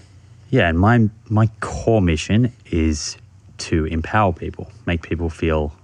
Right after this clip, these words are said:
more confident. And sometimes when you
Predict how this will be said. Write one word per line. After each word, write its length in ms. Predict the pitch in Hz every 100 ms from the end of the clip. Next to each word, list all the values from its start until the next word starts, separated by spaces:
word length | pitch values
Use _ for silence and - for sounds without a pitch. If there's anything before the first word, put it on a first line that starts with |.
| - -
more 300 | 90 87 80
confident. 560 | - 80 - 82 78 - -
And 280 | 85 78 78 - -
sometimes 460 | - 92 85 85 76
when 180 | 80 78
you 380 | 76 76 73